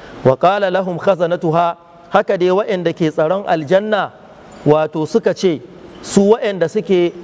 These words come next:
gadin aljanna, suka ce, "Salamun alaikum, amincin Allah ya tabbata gare ku." Wato, mala'iku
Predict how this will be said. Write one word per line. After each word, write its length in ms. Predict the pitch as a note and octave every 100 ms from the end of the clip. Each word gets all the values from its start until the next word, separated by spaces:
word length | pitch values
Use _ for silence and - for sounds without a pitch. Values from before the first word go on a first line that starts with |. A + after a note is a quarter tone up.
| - - -
gadin 480 | D#3+ G#3 G3+ F#3+ F3
aljanna, 560 | D3+ C#3 E3 D#3+ C3 - - - -
suka 260 | - G3+ F#3+
ce, 240 | G3 F#3
"Salamun 640 | - D#3+ F3 F#3+ F#3 G3
alaikum, 540 | - E3+ E3+ E3 - B2 - - - - - -
amincin 560 | F3 F#3+ G3+ G3+ G3+ E3+
Allah 360 | F3+ F#3+ F#3 E3+
ya 80 | D#3
tabbata 400 | E3 D3 F#3+ E3+
gare 220 | C#3+ D#3
ku." 140 | - A#2+ - - - - -
Wato, 320 | C#3+ D3 D#3
mala'iku 680 | D#3+ D#3+ E3 D#3+ - B3+